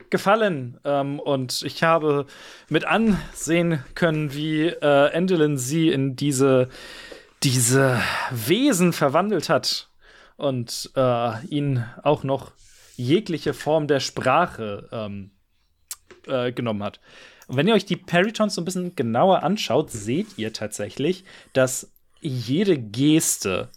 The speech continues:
jedes, jede Bewegung, die die machen, eigentlich viel zu ausladend ist, als dass es in irgendeiner Form und Weise,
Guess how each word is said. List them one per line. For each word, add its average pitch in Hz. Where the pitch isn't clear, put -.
jedes, 151
jede 139
Bewegung, 131
die 113
die 113
machen, 151
eigentlich 165
viel 185
zu -
ausladend 110
ist, -
als 127
dass -
es 135
in 135
irgendeiner 160
Form 139
und 131
Weise, 127